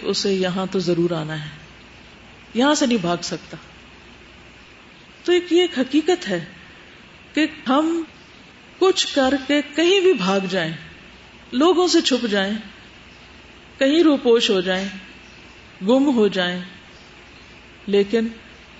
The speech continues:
وہاں سے گم نہیں ہو سکتے، وہاں تو جانا ہی جانا ہے۔ ان ھذا لھو الحق الیقین،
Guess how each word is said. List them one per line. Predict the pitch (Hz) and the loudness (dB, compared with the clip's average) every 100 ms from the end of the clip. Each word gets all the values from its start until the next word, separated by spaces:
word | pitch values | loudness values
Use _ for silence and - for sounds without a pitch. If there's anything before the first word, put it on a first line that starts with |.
| - - 196 | -20 -16 -6
وہاں | 196 226 | -2 0
سے | 226 202 175 | 0 0 0
گم | 180 | -2
نہیں | 185 180 | -2 -4
ہو | 175 | -4
سکتے، | - - - 190 - 202 | -8 -12 -16 -18 -16 -6
وہاں | 196 220 226 | -2 0 0
تو | 262 165 | -2 -2
جانا | 196 175 196 | -2 0 4
ہی | 220 | 4
جانا | 214 190 160 160 | 2 -2 -4 -10
ہے۔ | - - - - - - - - - - - - - - | -14 -20 -20 -20 -20 -20 -20 -20 -20 -20 -20 -20 -12 -4
ان | 185 190 | -2 0
ھذا | 190 185 180 | 0 -2 -2
لھو | 185 180 180 185 | -2 -2 -4 -6
الحق | 220 - - - - - - - 202 - - | -8 -12 -20 -20 -20 -20 -18 -10 -10 -10 -4
الیقین، | 190 175 170 - 185 185 | -2 0 -2 -4 -2 -2